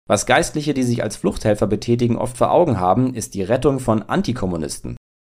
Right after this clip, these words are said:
Alles andere ist zweitrangig. Soll heißen, ein nationalsozialistischer oder faschistischer Kriegsverbrecher ist nicht an erster Stelle Kriegsverbrecher, sondern nur an zweiter.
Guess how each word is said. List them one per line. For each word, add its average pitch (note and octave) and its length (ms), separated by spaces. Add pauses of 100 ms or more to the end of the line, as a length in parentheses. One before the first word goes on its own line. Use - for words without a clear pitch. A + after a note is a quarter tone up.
Alles F#2+ 200
andere A#2 240
ist A#2+ 160
zweitrangig. F2+ 720
Soll E2+ 220
heißen, A#2+ 560
ein F#2+ 160
nationalsozialistischer A2+ 1160
oder F#2+ 140
faschistischer G#2+ 560
Kriegsverbrecher G2+ 840
ist G2 100
nicht B2+ 180
an G2 80
erster A2 240
Stelle G2+ 260
Kriegsverbrecher, G2+ 760
sondern G2 260
nur G2+ 140
an A2 80
zweiter. G#2 480